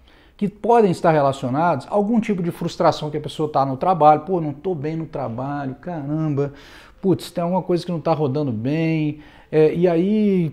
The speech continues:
puxa, eu, será que eu não conseguiria aqui no mercado financeiro,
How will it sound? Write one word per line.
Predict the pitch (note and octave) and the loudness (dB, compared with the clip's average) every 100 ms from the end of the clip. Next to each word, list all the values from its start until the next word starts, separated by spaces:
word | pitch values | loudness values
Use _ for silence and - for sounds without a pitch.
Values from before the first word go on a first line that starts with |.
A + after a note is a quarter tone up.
| - | -2
puxa, | G#3 F#3 F3+ | 0 2 2
eu, | E3+ F3+ | 4 2
será | - G3+ A3 | 2 0 2
que | A3+ | 2
eu | |
não | G#3 | 2
conseguiria | F#3 - D#3+ D3+ E3+ G3 F#3 D#3+ | 0 -2 0 2 4 6 8 6
aqui | C#3+ - A3 G#3 E3+ E3+ | 6 10 12 12 12 8
no | D#3+ | 4
mercado | E3 - D#3 - | 2 4 2 2
financeiro, | D#3 C#3+ - F#3 G3 G3 G3 | -6 -6 2 6 6 6 2